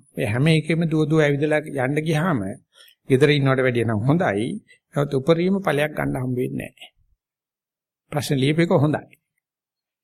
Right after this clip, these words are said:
ඒ නිසා මං ඉල්ලා හිටිනවා අපේ සංවිධානයේමුත් ඒ ලියපු එක්කනටත් අර මූලික උපදේශ පන්තියේ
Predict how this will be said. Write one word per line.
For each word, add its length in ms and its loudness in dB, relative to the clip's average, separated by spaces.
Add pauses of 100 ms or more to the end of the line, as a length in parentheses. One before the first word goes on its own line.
ඒ 100 0
නිසා 240 -2
මං 180 0
ඉල්ලා 300 2
හිටිනවා 460 0 (420)
අපේ 320 -6
සංවිධානයේමුත් 920 0 (640)
ඒ 120 4
ලියපු 300 2
එක්කනටත් 680 -2 (840)
අර 160 -2
මූලික 360 2
උපදේශ 380 -2
පන්තියේ 460 -6